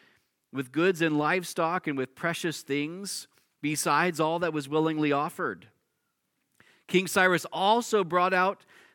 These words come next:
the articles of the house of the Lord, which Nebuchadnezzar had taken from Jerusalem and put in the temple of his gods. And Cyrus, king of Persia, brought them out by the hand of Mithredath, the treasurer, and counted them out to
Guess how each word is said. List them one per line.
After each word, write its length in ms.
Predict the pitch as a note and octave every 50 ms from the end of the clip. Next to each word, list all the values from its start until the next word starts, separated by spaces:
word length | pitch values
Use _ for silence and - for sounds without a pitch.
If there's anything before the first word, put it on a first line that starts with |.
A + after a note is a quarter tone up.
| -
the 160 | - E3+ G3 -
articles 680 | D3+ F3 G#3 A#3+ B3+ C4 - - E3+ D3 B2+ A#2 A2 D3
of 80 | D3+
the 80 | C#3+ C#3+
house 400 | - - F#3 F#3 G#3 G3 - G3+
of 100 | F#3+ E3+
the 80 | F3
Lord, 340 | F3 E3 E3+ F#3+ A#3 A#3 E3
which 220 | D3 D3 C#3+ - D3+
Nebuchadnezzar 640 | E3 F3 F3 F3+ - - E3 E3+ F3 F3 E3+ F3
had 140 | E3 D3+ C#3+
taken 380 | - - G3+ B3 - - G#3+ -
from 260 | - D3+ C#3 C3+ B2+
Jerusalem 640 | A#2+ B2 B2 B2 B2+ A#2+ - C#3+ C3+ C#3 C#3+ C#3+ _ - - - - _ _ _ _ -
and 180 | D#3+ D#3+ D3+ -
put 260 | - - A#3 B3 A#3+
in 80 | A3+
the 100 | F#3 E3
temple 400 | D3+ - - F#3+ F#3+ E3+ F#3 E3+
of 100 | E3 D#3
his 260 | D3+ F3 G#3+ B3+ B3 A3+
gods. 640 | - F#3+ C#3+ G#2+ E2+ D#2 C#2 - - - - - - _ _ _ _ _ _ _ _ -
And 160 | C#3+ D#3 D3+
Cyrus, 440 | - - F#3 G3 G#3 G3+ F#3+ F3 -
king 200 | - G#3 G3+ F#3+
of 100 | E3+ -
Persia, 300 | - G3 G3 F3+ F3+ E3
brought 420 | C#3 C#3 C#3+ D#3+ F#3+ A#3 B3 -
them 140 | A3 F#3+ E3
out 280 | D#3 D3+ E3 F#3 - - - _ _ _ _ _ _ _
by 140 | - D#3+ E3
the 140 | D#3+ D#3+ D#3
hand 320 | D3+ D#3+ E3+ F#3 F#3+ F3
of 100 | E3+ D#3
Mithredath, 680 | D3+ D#3 F3 F3 - E3 F3 E3+ D#3 D#3+ D3 D#3 F3+ -
the 100 | - D#3
treasurer, 680 | - - E3 D#3+ D#3+ D3 C3+ C#3 C3+ C3 C3+ D#3 A#3+ - _ _ _ _ _ _ _ _ _ -
and 180 | D3 D3+ D3
counted 440 | - E3 F3+ G3 A3+ F#3 F#3+ F#3+ F3
them 180 | E3 F3 E3+ E3+
out 260 | E3+ F3 F#3+ E3 -
to 280 | - - E3+ E3 D#3+